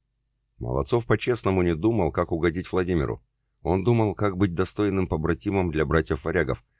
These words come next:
потому что обережная ватага — это тоже семья, маленький род. И если Владимир вздумает взыскать что-либо с Шибриды и Клека, что ж, ему придется взыскать из каждого обережника. Дорога в Атаге пролегала все-таки не просто вверх по течению.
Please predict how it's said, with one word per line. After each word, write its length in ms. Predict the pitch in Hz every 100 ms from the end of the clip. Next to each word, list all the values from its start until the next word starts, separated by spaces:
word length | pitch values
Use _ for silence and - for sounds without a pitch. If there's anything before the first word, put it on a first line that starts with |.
| _
потому 320 | - 62 67
что 160 | 71 71
обережная 480 | 69 82 85 76 73
ватага — 440 | 73 98 85 78 - _ _
это 180 | - 117
тоже 280 | - 120 92
семья, 400 | - 82 92 78 -
маленький 420 | 78 92 92 98
род. 240 | 92 78 - _ _ _
И 100 | -
если 300 | 71 78 -
Владимир 460 | 71 78 76 80 67
вздумает 480 | 64 62 82 78 65
взыскать 380 | 71 76 90
что-либо 480 | - - 80 76 76
с 60 | -
Шибриды 500 | - 78 71 71 69
и 40 |
Клека, 400 | - 92 - 90 - _ _
что 260 | - - 104
ж, 140 | - - _ _
ему 280 | 69 80 120
придется 420 | 120 120 120 120
взыскать 540 | 92 90 - 90 104 -
из 180 | 87 -
каждого 400 | 82 73 73 78
обережника. 600 | 78 87 69 64 - - _ _ _ _ _ _ _ _ _ -
Дорога 460 | - 69 85 95
в 80 | 92
Атаге 380 | 87 110 98 90
пролегала 540 | - 80 80 98 101
все-таки 420 | 87 98 90 -
не 100 | 82
просто 340 | 85 104 95 78
вверх 240 | 69 67
по 120 | -
течению. 500 | 65 71 71 64 50